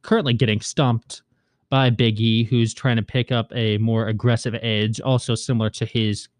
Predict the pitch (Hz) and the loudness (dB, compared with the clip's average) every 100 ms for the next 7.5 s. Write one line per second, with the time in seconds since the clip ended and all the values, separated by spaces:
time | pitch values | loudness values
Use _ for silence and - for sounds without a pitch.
0 | _ _ 135 113 - 131 120 110 110 104 | _ _ -2 -2 -2 -2 0 0 -2 -4
1 | - - 113 104 107 98 98 113 104 101 | -6 -4 -4 -2 -2 -2 -4 -6 -4 -4
2 | 98 98 104 104 101 101 98 104 95 - | -4 -4 -6 -4 -2 -2 -2 -2 -4 -6
3 | _ _ _ _ _ _ _ _ _ _ | _ _ _ _ _ _ _ _ _ _
4 | _ - 117 131 113 127 117 113 113 110 | _ -2 2 4 4 2 2 2 0 -2
5 | - _ _ _ _ _ - 127 - _ | -8 _ _ _ _ _ -12 -12 -14 _
6 | _ _ _ _ _ _ _ _ _ _ | _ _ _ _ _ _ _ _ _ _
7 | - 117 117 117 120 | -10 -4 -2 0 0